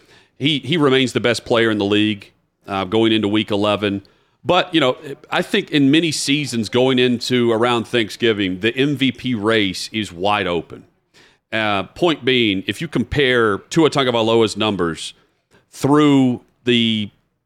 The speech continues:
seven games that he's played to what we saw from Aaron Rodgers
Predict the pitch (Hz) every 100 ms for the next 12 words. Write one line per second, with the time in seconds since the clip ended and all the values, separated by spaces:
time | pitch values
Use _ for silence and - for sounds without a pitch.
0 | _ _ _ _ - - 160 147 139 117
1 | 123 123 110 110 98 104 - 113 104 80
2 | 65 - _ _ _ _ _ - - 139
3 | 135 113 139 143 131 127 - 131 117 110
4 | 107 - 110 120 120 104 101 104 101 85
5 | 64 - -